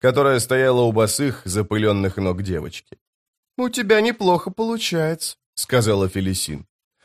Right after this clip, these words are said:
Юная стражница снова посмотрела на Леомана, затем на Таблакая. «Можешь опустить оружие»,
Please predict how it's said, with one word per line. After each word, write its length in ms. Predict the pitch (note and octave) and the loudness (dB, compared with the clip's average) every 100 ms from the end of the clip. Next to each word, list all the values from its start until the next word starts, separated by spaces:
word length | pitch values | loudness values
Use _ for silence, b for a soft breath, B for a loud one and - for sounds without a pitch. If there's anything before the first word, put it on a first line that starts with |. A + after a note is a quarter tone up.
| b | b
Юная 420 | A2+ C3 D#3+ D#3+ D3 | 0 2 4 4 4
стражница 720 | - E3 E3 D#3+ D#3 D#3+ D#3 | 4 4 4 2 0 2 2
снова 400 | A#2+ E3 E3 D3 | 2 2 4 4
посмотрела 680 | C#3 A#2 C3 A#2 C#3 C3 B2+ | 2 2 0 0 0 2 4
на 140 | B2 | 4
Леомана, 680 | A#2 A2 A2+ C3+ C3 G2+ D#2 | 4 4 4 2 2 -2 -4
затем 680 | E2 F#2 A2 B2 B2+ A2+ D2+ | -4 0 0 2 2 2 -2
на 220 | E2 G2 | -2 -2
Таблакая. 720 | F2+ G2 F#2+ F#2+ - D2 C2 - _ _ _ _ _ - | 0 0 0 -2 -4 -6 -6 -14 _ _ _ _ _ -8
«Можешь 440 | F2 A2 A2 G2+ | 0 0 0 0
опустить 580 | A#2 G#2+ A#2+ A2 B2+ A#2+ | 0 2 0 0 -2 0
оружие», 500 | G#2 F#2 D#2+ D#2 C#2+ | 0 0 -6 -12 -18